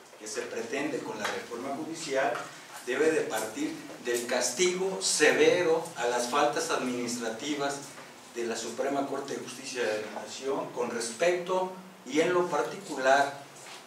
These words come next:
a la desobediencia constitucional de estar ejerciendo unos ingresos que la propia Constitución o la ley no estima. Eso es fundamental. Este cambio de paradigma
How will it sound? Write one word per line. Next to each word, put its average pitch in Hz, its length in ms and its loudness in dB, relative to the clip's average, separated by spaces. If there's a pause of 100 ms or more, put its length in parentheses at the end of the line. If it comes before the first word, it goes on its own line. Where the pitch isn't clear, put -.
(100)
a 139 100 0
la 151 140 6
desobediencia 120 800 0
constitucional 120 960 -2 (420)
de 120 80 -2
estar 135 520 2
ejerciendo 156 960 0 (160)
unos 147 380 0
ingresos 143 680 -2 (300)
que 120 140 -6
la 113 100 -2
propia 170 340 2
Constitución 147 800 -4
o 127 60 2
la 120 180 2
ley 139 340 -2
no 127 100 -2
estima. 107 540 -6 (920)
Eso 147 240 -4
es - 100 -4
fundamental. 117 720 -6 (480)
Este 175 340 -4
cambio 180 360 2
de 156 60 4
paradigma 151 800 -2